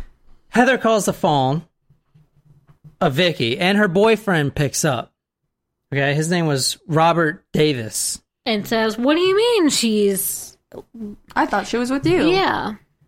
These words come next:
Speaker 1: Robert Davis picks up around two A M. He's worried. Now, he got the night off from his shift at work. He was working the night shifts,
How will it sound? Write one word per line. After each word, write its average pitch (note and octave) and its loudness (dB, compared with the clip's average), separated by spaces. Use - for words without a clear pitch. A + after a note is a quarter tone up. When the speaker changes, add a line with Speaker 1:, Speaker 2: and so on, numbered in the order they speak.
Speaker 1:
Robert A#3 2
Davis F#3+ 2
picks - -4
up C3+ -2
around B2 -2
two B2+ -2
A A#2 -2
M. G#2+ -4
He's G#3+ 0
worried. D#3+ 2
Now, F3+ 2
he B3 4
got C#4 0
the A#3 0
night G3+ 2
off G#3 -2
from F#3 2
his A3+ 2
shift F3 0
at E3 2
work. D3 2
He G3+ 0
was E3 -2
working E3 -2
the C#3 -2
night D#3+ 0
shifts, C#3+ -2